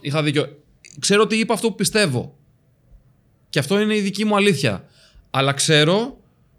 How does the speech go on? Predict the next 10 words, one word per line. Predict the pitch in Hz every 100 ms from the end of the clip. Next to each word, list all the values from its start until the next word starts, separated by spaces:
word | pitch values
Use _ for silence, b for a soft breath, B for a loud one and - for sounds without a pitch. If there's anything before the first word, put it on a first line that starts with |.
| _
ότι | - 139 147
πάρα | 190 214
πολλοί | 202 196
κόσμος | 151 214
μπορεί | 180 196
να | 202
ενοχλήθηκε | 185 156 151 151 151 175
επειδή | 214 190 165 214
έδωσα | 208 175 165
δικαίωμα | 131 127 147 160 202 240